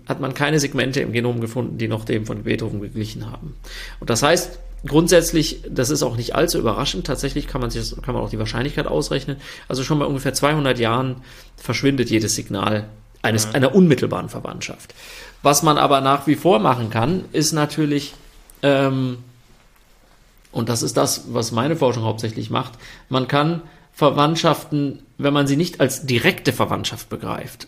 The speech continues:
Speaker 1: sondern wenn man eher fragt, gehörten die grundsätzlich zum selben Genpool, gehörten die sel-, grundsätzlich zur selben, sagen wir mal, Großgruppe,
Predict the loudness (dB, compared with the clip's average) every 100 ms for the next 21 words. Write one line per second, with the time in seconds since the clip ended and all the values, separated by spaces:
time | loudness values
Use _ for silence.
0 | -4 0 2 2 2 2 2 2 2 2
1 | 2 2 -4 -14 -16 -20 -20 -20 _ 2
2 | 6 6 4 -2 0 2 2 0 -2 -2
3 | -2 0 0 0 0 0 0 -2 -2 -2
4 | -2 -2 -2 -2 2 0 2 2 2 0
5 | -2 -10 -6 -2 4 4 4 -2 -6 -16
6 | -10 0 2 4 2 0 2 4 4 2
7 | 0 2 0 -4